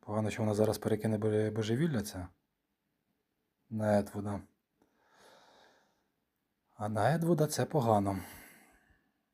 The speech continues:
Так, ну давайте спробуємо Джуна Вантерос запустити.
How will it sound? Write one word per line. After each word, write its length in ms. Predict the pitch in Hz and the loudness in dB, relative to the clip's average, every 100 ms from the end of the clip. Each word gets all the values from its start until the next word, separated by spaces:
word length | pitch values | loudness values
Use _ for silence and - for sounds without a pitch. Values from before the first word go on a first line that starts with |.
| _ _ _ _ _ _ _ _ _ _ _ _ _ _ _ _ _ | _ _ _ _ _ _ _ _ _ _ _ _ _ _ _ _ _
Так, 260 | 107 90 90 | -6 -6 -6
ну 80 | 143 | -2
давайте 420 | 175 185 170 165 | 0 2 0 -2
спробуємо 500 | - - 147 143 143 | -6 -2 2 4 2
Джуна 260 | 127 147 131 | 2 0 2
Вантерос 440 | 131 127 147 131 | 0 2 4 4
запустити. 680 | 107 101 107 - 92 - 85 | 0 -4 -8 -10 -12 -12 -14